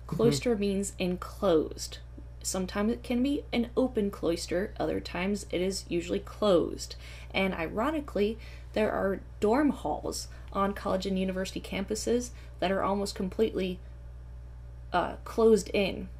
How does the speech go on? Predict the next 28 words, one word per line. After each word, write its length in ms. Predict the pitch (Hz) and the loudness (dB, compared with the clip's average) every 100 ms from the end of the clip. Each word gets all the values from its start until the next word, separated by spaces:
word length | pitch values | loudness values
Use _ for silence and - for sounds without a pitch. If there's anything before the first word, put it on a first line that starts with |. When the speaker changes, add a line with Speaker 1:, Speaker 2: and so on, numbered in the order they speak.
| - | -2
Speaker 2:
and 260 | 202 190 190 | 0 0 -2
could 220 | - 214 | -2 0
be 300 | 202 196 180 - - - - | 2 0 -2 -10 -14 -14 -14
termed 400 | - 208 196 196 | -4 0 0 0
as 300 | - 170 - - | 0 -2 -4 -10
cloisters 680 | - 220 220 - - - - | 0 4 6 4 -2 -2 -4
if 180 | - | -6
you 120 | 185 175 | -4 0
really 240 | 185 170 | 2 2
want 220 | 170 165 | -2 -4
to 80 | - | -4
get 180 | 175 - | -4 -4
to 100 | - | -4
the 100 | 160 | -6
bottom 460 | 156 160 165 165 151 | -2 0 0 -2 -6
of 360 | - 147 - - - - - - | -4 -4 -4 -10 -14 -14 -14 -6
where 200 | - - | 4 6
Speaker 1:
Mm-hmm. 80 | - | 6
Speaker 2:
that 300 | 175 170 - - - - - | 4 0 -4 -10 -12 -14 -6
architectural 720 | - 185 190 185 202 190 196 175 | -4 -2 -4 -4 -4 -2 -2 -2
design 380 | 165 170 165 | 0 -2 -2
comes 300 | 175 - 180 - | -4 -4 -4 -2
from. 340 | 160 160 - - - | -4 -4 -6 -10 -10
So 400 | - - 202 185 - - - - - - - - | -6 2 4 2 -2 -12 -12 -12 -12 -14 -14 0
there's 340 | 208 208 - | 2 4 2
even 220 | 233 214 208 | -2 0 0
subtle 420 | - 208 202 196 | 2 2 2 0
monastic 800 | 196 196 190 196 - - 202 - | 0 2 2 0 -2 -4 -4 -8